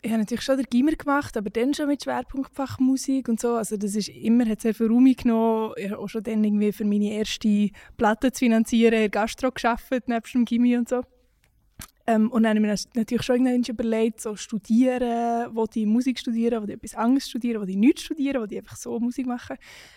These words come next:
Ähm, das war in dem Sinne eine Entscheidung gewesen, aber ich habe ganz klar gewusst, das Einzige, was ich jeden Tag machen will, ist Musik.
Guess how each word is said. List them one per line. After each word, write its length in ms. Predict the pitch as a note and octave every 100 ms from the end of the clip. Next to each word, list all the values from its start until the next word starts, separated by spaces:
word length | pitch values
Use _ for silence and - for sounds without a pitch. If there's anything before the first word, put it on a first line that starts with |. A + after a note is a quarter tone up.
| _ _ _ _ -
Ähm, 440 | A3+ G#3 G#3+ G#3 - _
das 100 | A#3
war 60 | A#3+
in 60 | A#3+
dem 180 | A#3+
Sinne 220 | A#3+ B3 A#3+
eine 40 |
Entscheidung 400 | A#3 G#3+ G#3 A#3+
gewesen, 300 | - A3+ A#3 -
aber 220 | G3 G3+
ich 520 | - _ _ _ -
habe 160 | G3 G3+
ganz 240 | G#3 G#3
klar 160 | - G#3+
gewusst, 480 | - A3 G#3+ - -
das 100 | G#3+
Einzige, 320 | A3 A#3+ A#3
was 80 | G#3
ich 80 | G3+
jeden 240 | G3 A3
Tag 260 | - G#3+ G#3 G#3+ A#3
machen 340 | G3 G3 -
will, 100 | G#3+
ist 100 | F#3
Musik. 520 | G#3 G#3 A#3 - -